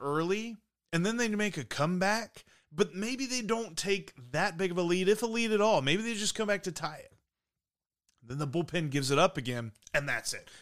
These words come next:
That's where the script ended last year. It didn't end there last night because they go down three nothing at the top of the first inning. Cody Bellinger smashes that home run, and we,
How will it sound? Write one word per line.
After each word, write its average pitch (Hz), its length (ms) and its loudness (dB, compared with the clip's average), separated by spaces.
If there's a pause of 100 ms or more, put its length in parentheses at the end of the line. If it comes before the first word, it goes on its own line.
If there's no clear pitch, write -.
That's 208 460 0
where 196 220 4
the 180 100 -2
script - 480 2
ended 240 460 0 (160)
last 110 360 -2
year. 92 180 -12 (760)
It - 80 -20 (140)
didn't 220 320 0
end 170 220 0
there 160 140 2
last 127 360 2
night 101 280 -16
because 127 300 -4
they 135 80 0
go 185 180 4
down 214 240 4
three 180 300 -2
nothing 165 460 0 (240)
at 139 100 -4
the 135 80 0
top 180 440 2
of 185 60 0
the 165 60 0
first 147 340 2
inning. 110 260 -6 (260)
Cody 214 240 4
Bellinger 196 600 6 (180)
smashes 202 1200 2
that 139 200 2
home 131 260 -2
run, 127 180 2
and 131 100 -2
we, 151 160 -6